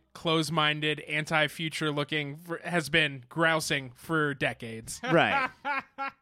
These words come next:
Speaker 3: Uh, is it, is it, like, besides just creating this ambiance, though, is it doing much for us? You say, like, it, it's that one generation leaving. It, it helps underscore that.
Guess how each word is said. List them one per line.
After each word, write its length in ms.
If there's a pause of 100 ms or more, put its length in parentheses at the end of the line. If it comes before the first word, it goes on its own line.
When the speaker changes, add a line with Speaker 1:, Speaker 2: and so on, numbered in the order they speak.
(720)
Speaker 3:
Uh, 300
is 200
it, 240 (760)
is 160
it, 100
like, 200 (100)
besides 500
just 200
creating 440
this 140
ambiance, 640
though, 400
is 180
it 180 (280)
doing 280
much 200
for 140
us? 80
You 60
say, 140
like, 180
it, 140
it's 160
that 240 (800)
one 200
generation 600
leaving. 320
It, 140
it 160
helps 200
underscore 680
that. 320